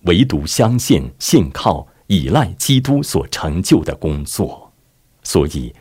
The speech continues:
如果你们思考称义与善行的关系，事情就开始变得清楚了。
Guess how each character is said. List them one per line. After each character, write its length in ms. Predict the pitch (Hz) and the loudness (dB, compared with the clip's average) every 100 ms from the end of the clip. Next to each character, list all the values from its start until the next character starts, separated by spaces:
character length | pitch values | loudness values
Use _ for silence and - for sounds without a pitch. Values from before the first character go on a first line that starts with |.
| _ | _
如 160 | - 113 | 2 4
果 140 | 117 | 6
你 80 | 95 | 6
们 100 | 78 | 2
思 220 | - 98 | 0 -2
考 340 | - - - - | 0 -6 -6 -8
称 300 | - 127 123 | -2 2 4
义 180 | 135 110 78 | 4 0 0
与 160 | 67 | -6
善 320 | - - 127 78 | -4 0 0 0
行 220 | - 78 | -2 -2
的 100 | 76 | 0
关 260 | 104 92 107 | 2 2 0
系， 280 | - 67 - - - | -2 -6 -6 -20 -10
事 200 | - - | 0 2
情 220 | - 78 | 2 -2
就 100 | 71 | -2
开 220 | 80 - 98 | -4 0 0
始 140 | - | 0
变 240 | 92 95 | 2 2
得 180 | 67 71 - | 0 -10 -6
清 320 | - 104 90 | 0 2 2
楚 320 | - - 60 | -4 -8 -8
了。 280 | 64 - - | -8 -8 -10